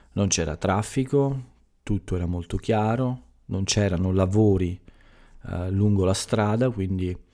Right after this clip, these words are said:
non abbiamo fatto delle deviazioni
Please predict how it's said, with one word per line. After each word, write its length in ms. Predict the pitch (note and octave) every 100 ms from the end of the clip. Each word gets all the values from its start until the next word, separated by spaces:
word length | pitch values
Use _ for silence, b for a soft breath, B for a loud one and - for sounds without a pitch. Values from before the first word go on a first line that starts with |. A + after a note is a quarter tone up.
| B B B B B B
non 200 | A2 A2
abbiamo 480 | G2 G2+ G#2+ G2+ F#2
fatto 720 | - F2 - _ G2+ F2 F2 B B B B B
delle 400 | F2 E2+ F2+ G2
deviazioni 960 | G#2+ G2 F2 - - F#2+ F2+ F2 E2+